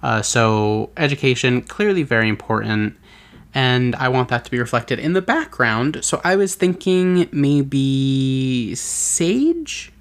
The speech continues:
'Cause that's kind of their whole thing. You spent years learning the lore of the multiverse. Lore of the multiverse, I mean, baby, that's just another fancy way to say law, right?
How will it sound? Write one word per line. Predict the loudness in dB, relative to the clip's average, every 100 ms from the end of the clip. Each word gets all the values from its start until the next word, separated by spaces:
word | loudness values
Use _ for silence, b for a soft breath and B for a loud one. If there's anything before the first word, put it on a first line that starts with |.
| -20 -12
'Cause | -2
that's | -2 -2 -6
kind | -10 -2 2 2
of | 0 2
their | 0
whole | 2 -2 -2
thing. | 0 2 2
You |
spent | 2 0 0
years | 0 2 4 2 2
learning | 2 4 4 2
the | 2
lore | 2 2 2 4 4
of | 2 0
the |
multiverse. | 0 0 -2 -4 -2 -4 -4 -6 -10 B B B B B
Lore | 0 2 2
of | 0
the |
multiverse, | 0 -2 -2 0 0 0 -4
I | -2 2
mean, | 4 4 2 0
baby, | -2 0 0 0 -2 -4 -10
that's | -8 -2 -2 0
just | -2 0
another | 0 0 0
fancy | -2 0 0 0 0
way | 0 0
to | 0
say | -2 0 2
law, | 2 2 0 0 0 -2 -2 -4
right? | -2 0 2 0 0 -2 -4